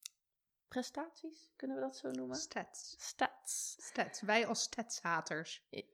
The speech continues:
Speaker 1: mm, ja. Maar het is, als het leuk is, als
Speaker 2: En
Speaker 1: het goed gaat.
Speaker 2: honkbalstatshaters.
Speaker 1: Ja, honkbals-, ja, maar dat zijn ook onzinstats.
Speaker 2: Kansloze statistieken.
Speaker 1: Ja. Dit is de zesde keer dat iemand in de vijfentachtigste wedstrijd van het jaar met zijn linkerhand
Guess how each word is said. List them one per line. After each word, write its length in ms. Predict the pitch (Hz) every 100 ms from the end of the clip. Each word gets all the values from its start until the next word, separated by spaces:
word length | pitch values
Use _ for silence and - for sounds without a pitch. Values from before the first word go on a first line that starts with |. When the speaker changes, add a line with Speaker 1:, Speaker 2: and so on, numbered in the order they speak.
| -
Speaker 1:
mm, 260 | 208 240 -
ja. 280 | 220 - - - _ _ -
Maar 320 | 247 240 247
het 100 | 240
is, 180 | 262 -
als 140 | 247
het 100 | 247
leuk 200 | 240 254
is, 200 | 285 254
als 160 | - 208
Speaker 2:
En 60 | 214
Speaker 1:
het 60 | 262
goed 100 | 339
gaat. 120 | 269
Speaker 2:
honkbalstatshaters. 840 | 269 180 160 - - 170 160 208 220
Speaker 1:
Ja, 40 |
honkbals-, 280 | 254 196 208
ja, 100 | 214
maar 100 | 220
dat 120 | 269
zijn 140 | - 269
ook 160 | - - - - - - - - - -
onzinstats. 1000 | 285 302 233 180 180 - 190 - - -
Speaker 2:
Kansloze 600 | 285 269 262 220 202 -
statistieken. 960 | - - - - 220 202 - 285 - 247
Speaker 1:
Ja. 120 | 233 -
Dit 220 | 240 269
is 240 | 294 -
de 140 | - 247
zesde 440 | - 302 - 262
keer 320 | 247 285 302
dat 140 | 262 247
iemand 380 | 254 254 240
in 140 | 240 240
de 100 | 226
vijfentachtigste 1000 | 233 254 285 247 - 247 - 240 - 214
wedstrijd 520 | 254 262 - 202 202
van 200 | - 294
het 120 | -
jaar 400 | 208 208 214 220
met 200 | 233 294
zijn 160 | 294 262
linkerhand 840 | 262 269 226 208 190 202 - -